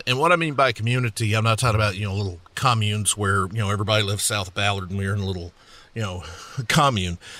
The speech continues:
But what I'm talking about there is a connection between people where when someone gets married, there's an officiant, there is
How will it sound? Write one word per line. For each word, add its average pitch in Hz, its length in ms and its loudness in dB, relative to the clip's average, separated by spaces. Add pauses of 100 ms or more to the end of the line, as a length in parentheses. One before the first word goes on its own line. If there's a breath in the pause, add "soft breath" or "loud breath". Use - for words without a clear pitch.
(340 loud breath)
But 156 200 6
what 175 200 2
I'm 277 100 -4
talking 233 340 2
about 98 260 0
there 107 180 -4
is 101 240 -4 (960 soft breath)
a 147 140 0
connection 175 920 2 (500 loud breath)
between 120 400 -2
people 98 540 -8 (560 soft breath)
where 107 840 2 (880)
when 117 320 -6
someone 262 320 0
gets 165 280 0
married, 143 600 2 (260)
there's 117 260 4
an 107 80 0
officiant, 107 520 -2
there 110 200 -2
is 107 360 -2